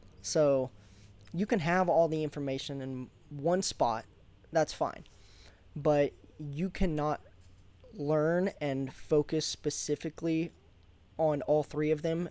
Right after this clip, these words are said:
and be successful. I think, uh, what, what he shared with us was if you, or not that you can't be successful, but you will be much more successful if you pinpoint what you're learning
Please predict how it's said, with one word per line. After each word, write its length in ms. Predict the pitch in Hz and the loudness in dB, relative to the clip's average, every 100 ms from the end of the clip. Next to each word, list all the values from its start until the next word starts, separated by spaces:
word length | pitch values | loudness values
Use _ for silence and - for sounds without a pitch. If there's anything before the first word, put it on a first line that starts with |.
| - - | -10 -8
and 480 | 147 135 123 127 127 - - 139 | -4 -2 -2 -6 -12 -16 -14 -6
be 140 | 139 | -6
successful. 720 | - - - - - - - - - - - - - - - - - - | -6 -10 -8 -10 -10 -16 -18 -20 -20 -20 -20 -20 -20 -20 -20 -20 -12 -2
I 140 | 151 | 0
think, 560 | 160 165 165 156 - - | 0 0 -2 -4 -8 -4
uh, 200 | 151 139 | 0 2
what, 240 | 139 156 143 - | 4 2 0 0
what 180 | 160 160 | 2 2
he 300 | 190 190 175 | 2 0 0
shared 340 | - 180 196 | 0 2 2
with 160 | 165 151 | 0 0
us 220 | 135 - | -2 -4
was 500 | 135 135 131 131 - - - - - - - - - - - | -4 -2 -2 -6 -12 -18 -20 -20 -20 -20 -20 -20 -18 -6 0
if 220 | 160 160 | 0 0
you, 160 | 165 - | -4 0
or 300 | 175 175 165 160 - - | 2 2 -2 -8 -14 2
not 240 | 202 247 208 | 6 6 6
that 60 | |
you 80 | 175 | 2
can't 320 | - 180 147 | 6 4 4
be 140 | 160 165 | -2 -2
successful, 500 | 180 - 185 - 180 | -2 2 2 2 0
but 180 | 151 | 0
you 140 | 151 165 | 0 -2
will 100 | 156 | -2
be 140 | 151 | -2
much 240 | 147 147 160 | -2 -2 -2
more 140 | 156 | -2
successful 560 | - - 160 151 165 147 | -4 -2 0 2 0 -2
if 140 | - | -2
you 80 | 143 | -2
pinpoint 580 | - 151 156 - 165 135 | 0 0 0 0 -2 0
what 300 | 143 147 147 | -2 -2 -2
you're 120 | 139 | -4
learning 440 | 120 131 143 190 | -2 -4 -4 -6